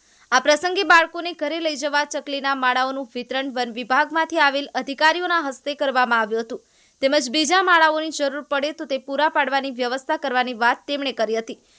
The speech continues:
તેમજ આ પ્રસંગે તેઓએ બાળકોને જીવનમાં વન અને પર્યાવરણનું મહત્વ સમજાવી વૃક્ષોનું જતન કરવા માટે બાળકોને અપીલ કરી હતી.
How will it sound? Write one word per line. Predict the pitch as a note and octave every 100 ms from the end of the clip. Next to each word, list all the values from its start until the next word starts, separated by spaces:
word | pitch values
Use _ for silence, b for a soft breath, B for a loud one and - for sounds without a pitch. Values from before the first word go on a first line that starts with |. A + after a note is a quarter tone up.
| b -
તેમજ | B3+ C4+
આ | D4
પ્રસંગે | D#4 F4 F4 F4+ F4+
તેઓએ | E4+ D#4 D#4
બાળકોને | B3+ C#4 C#4 D4 C#4+
જીવનમાં | B3 A3 C#4 D4+ D#4+ C4
વન | B3+ C4+
અને | C4 C4+
પર્યાવરણનું | B3+ A#3+ B3+ C#4+ D#4 D#4+ D4
મહત્વ | B3 C4 C4+ D#4
સમજાવી | D4+ C4 A#3 B3 A#3+ C4+
વૃક્ષોનું | A#3+ B3 - B3+ B3+
જતન | B3 A#3+ D#4
કરવા | D#4+ C4+ B3+
માટે | B3 A#3+ C#4 B3
બાળકોને | A#3+ A#3 B3 B3+ -
અપીલ | C4+ D#4 D4+
કરી | B3+ A#3
હતી. | A3+ A3+